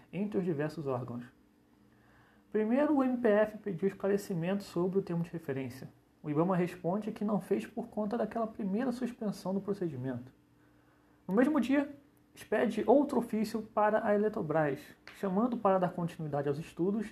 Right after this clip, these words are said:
sem contar ao M P F. Um mês depois, nova ação é ajuizada e o procedimento tem uma nova ruptura. A partir de todas essas ocorrências, podemos tirar problematizações e reflexões sobre a natureza do procedimento,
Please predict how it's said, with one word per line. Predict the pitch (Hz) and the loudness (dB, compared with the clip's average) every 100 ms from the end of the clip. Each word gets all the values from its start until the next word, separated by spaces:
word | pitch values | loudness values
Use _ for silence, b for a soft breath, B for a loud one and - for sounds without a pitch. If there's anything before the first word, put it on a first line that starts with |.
| - | -14
sem | - 285 | -10 -8
contar | 302 247 - 165 170 | -4 -4 -2 -2 -2
ao | 170 160 | 0 -2
M | 160 | -4
P | - | -4
F. | - - - _ _ _ _ b b b b b b b b b _ | -6 -6 -16 _ _ _ _ b b b b b b b b b _
Um | 262 | -4
mês | 247 165 | 0 2
depois, | - 170 196 208 247 - - | 2 4 8 8 8 -2 -2
nova | 196 208 202 | 4 6 6
ação | 202 190 | 4 0
é | |
ajuizada | 185 202 185 151 143 135 160 - | 2 2 2 2 2 -2 -6 -8
e | |
o | |
procedimento | 170 175 180 165 165 170 | -4 0 0 0 0 -2
tem | 180 | -6
uma | 180 175 | -4 -2
nova | 151 156 | -2 0
ruptura. | 165 160 - 131 123 117 - _ _ _ _ _ _ _ _ _ _ _ _ _ _ - B B B B B | -2 -4 -8 -8 -8 -10 -14 _ _ _ _ _ _ _ _ _ _ _ _ _ _ -20 B B B B B
A | 190 | 0
partir | 202 233 277 | 4 4 4
de | |
todas | 247 339 | 4 6
essas | 277 262 220 | 4 4 2
ocorrências, | 208 190 151 156 185 170 143 | 2 2 0 0 -2 -2 -4
podemos | - 180 202 202 | -2 0 0 -2
tirar | 180 180 180 | 0 -2 -2
problematizações | 214 240 220 208 - 151 - 170 180 | -6 -2 -2 -2 -6 -6 -4 -4 -2
e | |
reflexões | 180 180 196 - 196 208 | -6 -4 -6 -4 -4 -4
sobre | 208 202 | -2 -2
a | |
natureza | 208 202 208 | -2 0 0
do | 214 | 0
procedimento, | 208 196 156 143 131 123 139 - | -4 -4 -4 -8 -8 -6 -8 -10